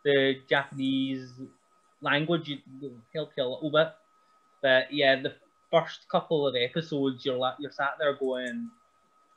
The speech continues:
"The, what on earth is going on?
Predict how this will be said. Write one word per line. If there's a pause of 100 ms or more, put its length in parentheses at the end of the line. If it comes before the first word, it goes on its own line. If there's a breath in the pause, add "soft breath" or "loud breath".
(320)
"The, (1040 soft breath)
what
on
earth (120)
is
going
on?